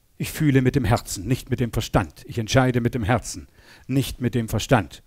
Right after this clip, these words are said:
Weil wir können viele Dinge noch nicht beweisen, als dass wir dem Verstand etwas Konkretes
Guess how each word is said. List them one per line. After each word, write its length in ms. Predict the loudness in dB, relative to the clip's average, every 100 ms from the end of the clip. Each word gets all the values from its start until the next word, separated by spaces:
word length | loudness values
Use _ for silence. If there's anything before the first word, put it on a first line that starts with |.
| _ -18 -18 -2
Weil 140 | 2
wir 80 | 4
können 180 | 2 2
viele 300 | 0 2 2
Dinge 160 | 2 2
noch 100 | 2
nicht 240 | 0 -2
beweisen, 560 | -4 -2 -2 -4 -6 -14 _ _ _ _ _ _ 0
als 220 | 0 4
dass 240 | 2 2
wir 180 | 0 2
dem 160 | 0 -2
Verstand 420 | 2 2 2 -4
etwas 380 | -2 -2 -2 -10 _
Konkretes 760 | -4 0 4 4 6 0 0